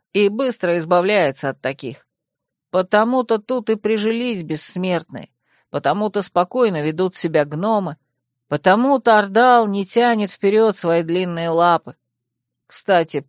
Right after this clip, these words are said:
пару веков назад по ним чувствительно стукнули и об этом до сих пор помнят". "Ты про прорыв?" — быстро уточнил Терк. "А ты откуда знаешь?" — в свою очередь удивилась она.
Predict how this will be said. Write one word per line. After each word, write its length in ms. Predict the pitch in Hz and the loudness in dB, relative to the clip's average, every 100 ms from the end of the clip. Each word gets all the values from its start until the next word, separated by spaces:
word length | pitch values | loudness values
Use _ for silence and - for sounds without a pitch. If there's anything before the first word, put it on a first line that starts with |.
| - | 0
пару 300 | 262 277 269 | 4 4 4
веков 440 | 226 214 262 254 | 2 2 -2 0
назад 440 | 208 196 208 240 - | -2 0 2 2 2
по 120 | 190 | 0
ним 220 | 214 220 | 0 -4
чувствительно 800 | - 202 - 226 285 269 254 240 | -4 -8 -6 -6 -4 -4 -2 -2
стукнули 600 | 240 - 311 - 160 135 | -4 -6 -8 -6 -6 -2
и 20 | |
об 220 | 139 156 214 | 0 2 0
этом 260 | 208 208 | -2 -4
до 100 | 208 | -4
сих 220 | 202 214 | -4 -6
пор 220 | - 233 214 | 0 0 2
помнят". 580 | - 226 170 95 - _ _ _ _ _ _ _ | 0 2 0 -8 -14 _ _ _ _ _ _ _
"Ты 260 | - 151 160 | -4 0 0
про 300 | 151 156 160 | 0 0 0
прорыв?" — 580 | 156 151 151 208 - - _ - | 2 2 4 0 -4 -20 _ -6
быстро 400 | 165 180 - 160 | 2 2 2 -2
уточнил 500 | 156 151 - 160 143 | 0 -4 -4 -6 -6
Терк. 400 | - 131 - - _ _ _ _ _ _ _ | -2 -4 -4 -20 _ _ _ _ _ _ _
"А 240 | - 208 269 | 0 2 2
ты 260 | - 320 | 2 4
откуда 420 | 202 156 - 160 156 | 4 4 -4 0 0
знаешь?" — 520 | 170 170 131 131 - _ _ _ _ | 0 -2 -2 -6 -12 _ _ _ _
в 80 | - | 0
свою 280 | 175 175 | 6 6
очередь 500 | 160 220 208 185 175 - | 6 2 0 -2 -2 -4
удивилась 560 | 170 160 160 151 - | -4 -2 0 0 0
она. 300 | 156 151 123 | -4 -4 -8